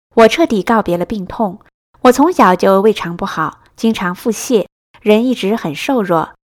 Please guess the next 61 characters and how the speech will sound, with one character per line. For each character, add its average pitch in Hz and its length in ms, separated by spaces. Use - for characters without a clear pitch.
然 247 220
而 226 180
练 269 160
法 180 160
轮 175 140
功 277 200
以 196 100
后， 175 340
不 254 100
但 294 160
彻 330 180
底 170 180
告 214 180
别 180 140
了 185 100
腹 226 180
泻， 214 400
而 208 120
且 214 160
从 196 260
来 196 220
都 185 160
没 175 120
有 190 120
生 214 200
过 196 120
病， 214 260
无 240 100
论 302 180
在 277 140
外 285 180
面 185 280
淋 170 160
了 185 180
多 226 120
大 233 180
的 190 120
雨， 165 300
受 214 220
了 175 180
多 233 140
大 240 160
的 170 80
寒， 165 360
都 320 120
没 214 160
感 156 180
冒 180 180
过。 - 340
这 269 120
对 254 200
于 233 100
从 226 240
小 202 180
体 180 140
质 185 140
差 269 200
的 226 120
我 165 120
来 147 160
说， 202 420